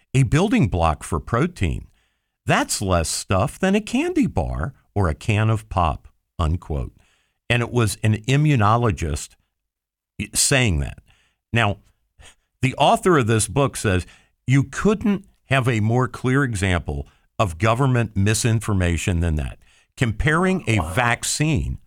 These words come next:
Speaker 1: right, to the ingredients of a candy bar, right? I mean,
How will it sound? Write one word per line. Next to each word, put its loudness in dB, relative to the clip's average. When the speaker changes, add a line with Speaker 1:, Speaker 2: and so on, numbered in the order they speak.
Speaker 1:
right, 0
to 2
the 2
ingredients 0
of -4
a -2
candy -4
bar, -14
right? -2
I 4
mean, 0